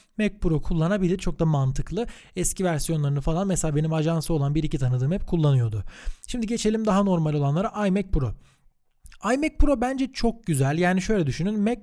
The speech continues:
aslında MacBook Air ve MacBook Pro ile aynı hesap. Hani bir tanesi iMac, bir tanesi iMac Pro gibi düşünebilirsiniz. Tabii taşınabilirlik gibi bir özelliği söz konusu değil. Hani düşük bütçeli profesyoneller aslında, e, iMac Pro'yu kullanabilir diye düşünüyorum. Niye?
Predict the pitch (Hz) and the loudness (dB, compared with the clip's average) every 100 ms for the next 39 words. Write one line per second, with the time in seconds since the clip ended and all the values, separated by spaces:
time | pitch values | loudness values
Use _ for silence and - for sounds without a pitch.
0 | - 196 - 240 240 - - - - 214 | -6 -4 -2 -2 -2 -6 -20 -14 -4 -2
1 | 220 240 226 240 240 220 214 214 220 - | -2 -4 -2 0 0 0 -2 -2 -6 -2
2 | 202 175 214 214 196 180 123 117 190 208 | 0 2 0 -2 0 0 0 0 0 0
3 | - - 175 196 190 165 151 190 165 208 | -2 0 0 2 4 2 2 0 0 -2
4 | 202 180 147 139 151 160 185 185 160 143 | -4 -2 0 0 -2 -2 -2 2 2 2
5 | 147 165 - 160 147 139 110 143 202 - | -2 -2 -2 -2 -2 -4 -4 -4 -4 -6
6 | - - - 196 196 - 180 196 202 196 | -14 -20 -6 -4 2 4 4 0 -2 -2
7 | 208 202 202 190 180 175 170 175 180 175 | -4 -6 -4 -4 -2 -2 0 -2 -2 -4
8 | 165 - 175 165 180 180 175 - - - | -4 -2 0 0 0 -2 -4 -6 -16 -12
9 | - 208 165 202 302 - 208 - 190 185 | -4 -2 -2 -2 -2 -2 -2 0 2 4
10 | 175 170 170 - 180 170 160 180 196 - | 4 4 0 -2 -2 -2 -2 -4 -2 -2
11 | - 175 240 247 _ _ - 180 170 185 | 0 0 0 -4 _ _ -8 -2 -2 0
12 | 196 208 185 - 196 165 - 202 170 202 | 0 0 2 4 4 2 -2 0 0 0
13 | 226 - - 190 180 139 127 120 - 139 | -4 -8 -4 0 2 2 0 0 0 0
14 | 165 208 190 202 220 | 2 2 2 2 0